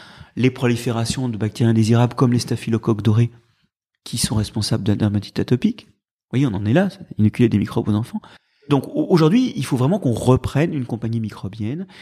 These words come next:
et on ne peut pas laisser se développer ces maladies parce que c'est un vrai mal-être. Et puis ce mal-être, il dérive petit à petit dans des états inflammatoires et vers des cancers. Donc c'est, c'est quelque chose de dangereux.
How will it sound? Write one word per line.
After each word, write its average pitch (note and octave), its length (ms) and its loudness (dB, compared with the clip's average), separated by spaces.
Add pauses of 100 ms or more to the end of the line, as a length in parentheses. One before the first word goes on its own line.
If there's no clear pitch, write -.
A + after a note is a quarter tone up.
(180)
et F3 340 4
on B2 80 -2
ne A2 80 -2
peut A2 160 -4
pas E3+ 600 0
laisser A2+ 360 -2
se D3 60 -4
développer G2+ 360 -4
ces D3 180 -8
maladies G2+ 520 -8 (160)
parce - 180 -10
que - 80 -4
c'est D3 160 -4
un E2+ 140 -4
vrai G2+ 380 2
mal-être. A#2 600 0
Et - 60 -20
puis - 100 -12
ce D#3+ 100 0
mal-être, C#3 380 0
il C3 60 -4
dérive A#2 240 -6
petit - 280 -10
à G3+ 40 0
petit F3 140 -10
dans D3+ 100 -4
des A2+ 100 -6
états G#2 160 -10
inflammatoires G#2+ 540 -14
et C#3 60 -12
vers G#2+ 120 -12
des G2+ 100 -12
cancers. B2 400 -10
Donc G#2+ 180 -8 (360)
c'est, - 200 -6
c'est - 160 2
quelque - 260 0
chose G#3+ 240 -2
de C3+ 80 2
dangereux. A#2 640 2